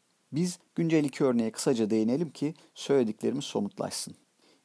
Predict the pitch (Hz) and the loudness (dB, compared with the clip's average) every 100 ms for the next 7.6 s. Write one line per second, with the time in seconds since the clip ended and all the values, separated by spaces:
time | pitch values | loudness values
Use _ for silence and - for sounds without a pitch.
0 | - 160 - 180 165 131 - - 135 131 | -10 -8 -4 -2 0 -2 -4 -2 0 0
1 | - 165 165 135 135 123 117 107 - 107 | -2 -2 -2 -2 -4 -2 -4 -4 -4 -2
2 | 104 107 120 143 110 143 123 127 123 120 | 0 0 0 0 0 0 2 0 0 -6
3 | - 131 117 113 113 110 107 - 120 135 | -4 -2 0 2 2 2 0 -4 0 2
4 | 120 - 104 - 101 95 98 151 139 131 | 2 0 -6 -6 -6 -4 -4 0 4 4
5 | 131 123 104 - 101 104 110 104 110 123 | 4 0 -2 -4 -4 -2 -2 -2 -2 -4
6 | - - - - - - _ _ _ _ | -6 -10 -10 -16 -20 -20 _ _ _ _
7 | 107 139 156 - 139 196 | 0 0 -2 -2 -2 -2